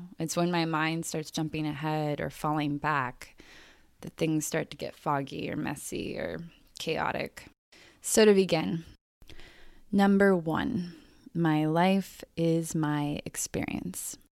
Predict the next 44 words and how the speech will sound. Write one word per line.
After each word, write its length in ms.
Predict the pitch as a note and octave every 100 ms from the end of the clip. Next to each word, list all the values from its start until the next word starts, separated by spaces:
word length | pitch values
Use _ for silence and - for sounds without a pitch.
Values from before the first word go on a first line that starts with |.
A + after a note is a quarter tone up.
| _ _ - - - - - _ _ _ _
I 60 | F3
had 140 | F3
a 40 |
really 220 | E3 E3 D#3+
great 440 | E3+ E3 E3+ -
conversation 600 | D#3 D#3+ D#3 D#3+ D3+ D#3+
with 100 | D#3
my 160 | D#3+ D3 D3
dad, 580 | D#3 D3 D3 F3 G#3+ -
and 240 | E3+ D#3 D#3
I 140 | D3+
was 120 | D3+
talking 360 | - E3 D3+ D#3+
to 60 | D3+
him 120 | D3+
'cause 140 | D3
I 60 | D3+
had 140 | D3+
a 40 | -
speaking 440 | - F3 D#3 D#3
engagement, 600 | D3 D3 D#3 D#3+ D#3 E3+
and 100 | E3+
I 80 | C#3+
was 180 | D3 C3+
really 280 | D3 D3
nervous. 560 | D3 C3+ B2+ - - -
And 100 | E3
I 100 | D3+
was 140 | D3+
like, 220 | D3+ D3+ F3
"You 60 |
know, 340 | F3 F3+ F#3 A3 _ - - - - - _ -
I 60 |
just 420 | D3+ E3+ E3 - -
don't 320 | E3 E3 -
feel 180 | D#3 D#3+
like 120 | D#3
I'm 100 | E3
qualified 580 | - - D#3+ - - -
for 120 | -
this. 460 | G3+ - - - - _ _ _ -
I 140 | D#3+ D#3+
don't 300 | E3 E3+ -
understand 920 | F3+ E3 - - D#3+ D#3 D#3 D3+ -